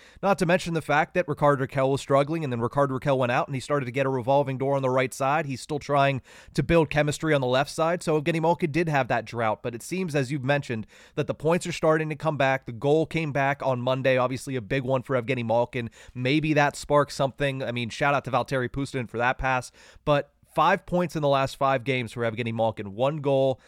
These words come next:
and four assists, and it's all been since Valtteri Puustinen joined Evgeny Malkin on the Pittsburgh Penguins' second line. It seems to have revitalized him a little bit, and it seems to have pulled Evgeny Malkin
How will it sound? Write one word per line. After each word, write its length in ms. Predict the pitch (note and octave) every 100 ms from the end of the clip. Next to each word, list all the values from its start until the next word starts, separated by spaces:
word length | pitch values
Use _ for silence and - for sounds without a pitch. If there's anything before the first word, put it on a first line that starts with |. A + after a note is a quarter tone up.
| _
and 160 | A#2 G#2+
four 200 | C#3+ C#3+
assists, 440 | C3 - B2+ A#2+
and 180 | - A#2+
it's 160 | A#2 B2
all 240 | E3 G3
been 240 | C#3+ D#3 D3+
since 580 | - A3+ G#3+ C#3+ - - _ _ _
Valtteri 400 | D3+ D3 D#3+ D3+
Puustinen 600 | - D#3 D3+ C3+ B2 A2+ - _ - A#2
joined 420 | A2 D#3 G3 F3+
Evgeny 340 | C3+ C3 B2+
Malkin 460 | A#2+ A#2 A2+ B2 A#2
on 220 | C3 C3+
the 40 |
Pittsburgh 400 | B2 C3+ - B2+
Penguins' 320 | - C3+ B2 -
second 280 | C3+ B2+
line. 220 | A#2 C3 B2+
It 100 | -
seems 240 | D3+ C#3+
to 140 | D3
have 120 | C#3 - - - -
revitalized 760 | D#3+ C3+ E3+ F3+ F3+ F3 E3+
him 120 | F3+ E3+
a 60 |
little 180 | E3+ E3+
bit, 260 | C3+ F3+ D#3
and 100 | B2+
it 60 |
seems 240 | - E3+ D#3+
to 160 | F3
have 160 | D3+ A2
pulled 260 | - F3 E3+
Evgeny 340 | D3 C#3 C#3
Malkin 520 | B2+ C#3+ C#3+ C#3 A#2